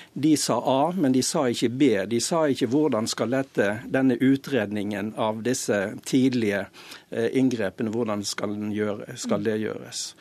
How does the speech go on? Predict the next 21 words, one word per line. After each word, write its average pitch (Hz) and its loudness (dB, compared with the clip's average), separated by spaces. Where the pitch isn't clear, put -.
Og 123 2
den 147 4
ordningen 139 2
vi 117 2
har 117 -2
i 113 -2
dag 143 -2
med 117 0
enkeltstående 135 0
sakkyndige 135 0
som 120 -2
jobber 123 0
kanskje 110 -6
full 117 0
tid 117 0
som 113 -4
sakkyndighet, 120 -2
og 135 -2
som 117 -2
fyller 123 2
opp - -4